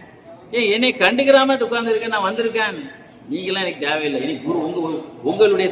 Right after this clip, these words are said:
சகவாசமே எனக்கு தேவையில்லை, நீங்க எனக்கு குருவாகவே நான் உங்களை இங்க ஏத்துக்கிற மாட்டேன், உங்களை விட ஒரு பெரிய ஆள் எனக்கு கிடைச்சிருச்சு." நேத்து நைட்டு எனக்கு தவச்சாலை செவுரு பிளந்துச்சு, நான் தவம் செய்துக்கிட்டு கூடிய இந்த செவுரு பிளந்து ஒரு வயசானவர் வந்தாரு,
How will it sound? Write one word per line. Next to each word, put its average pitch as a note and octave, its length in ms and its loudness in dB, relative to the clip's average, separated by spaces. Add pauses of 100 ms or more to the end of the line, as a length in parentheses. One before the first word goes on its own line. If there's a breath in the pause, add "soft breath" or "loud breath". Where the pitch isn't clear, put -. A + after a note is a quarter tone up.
சகவாசமே G3 560 4
எனக்கு D3+ 240 -4
தேவையில்லை, C#3+ 400 0 (580)
நீங்க G#3+ 240 4 (320)
எனக்கு F#3+ 200 -2 (120)
குருவாகவே A3 580 6
நான் G#3+ 140 0
உங்களை G3 160 2
இங்க F3 160 0
ஏத்துக்கிற F#3+ 360 2
மாட்டேன், C3+ 240 -4 (480)
உங்களை G3 220 4
விட G#3+ 120 4
ஒரு G3 200 2
பெரிய G3 180 4
ஆள் F#3 140 6
எனக்கு D#3 180 -2
கிடைச்சிருச்சு." D3 420 -6 (140)
நேத்து F3+ 200 -6
நைட்டு G#3+ 280 2
எனக்கு - 260 -4
தவச்சாலை G3 400 0 (500)
செவுரு A3+ 280 8 (100)
பிளந்துச்சு, G#3+ 440 2 (200)
நான் D3 200 -6
தவம் G#3 240 -2
செய்துக்கிட்டு G3 360 2
கூடிய F#3 180 2
இந்த F3 160 -4
செவுரு G3+ 240 4 (100)
பிளந்து G3 360 4 (460)
ஒரு C3+ 160 -2
வயசானவர் F#3+ 580 -2
வந்தாரு, D#3 420 2